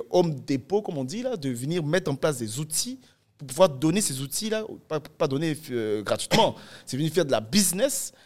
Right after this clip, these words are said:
en gros, pour que ces outils-là puissent, en gros, partager, euh, dans les industries, pour que les industries, quand, euh, une pièce casse,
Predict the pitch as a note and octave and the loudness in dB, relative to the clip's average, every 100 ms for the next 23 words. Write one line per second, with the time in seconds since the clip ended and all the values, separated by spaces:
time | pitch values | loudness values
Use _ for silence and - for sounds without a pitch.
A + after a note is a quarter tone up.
0 | _ - C#3+ E3+ - G#3 F#3+ D3+ C3 C#3+ | _ -6 0 0 0 0 2 0 -2 -2
1 | - G#3 G3+ G3 D3+ C#3 F3 G3 - - | 0 0 0 -2 -2 2 2 0 -8 -10
2 | - D#3+ - D#3+ D3+ G#3+ D3 - - - | -2 0 4 4 6 2 0 -8 -12 -10
3 | - C3 C#3 C#3 C#3 B2+ C3 - A#3 - | -8 -4 -2 -2 -2 -4 -4 -4 -6 -6
4 | G#3+ F3 C#3+ C#3 D3 G#3 G#3+ G#3+ G3+ - | 2 2 2 -2 -4 -4 -2 -2 -2 -10
5 | - - C#3 C#3 C3+ F3 E3+ F3+ - A3 | -14 0 4 4 4 2 0 -2 0 -2
6 | C#4 - - | -2 -2 -4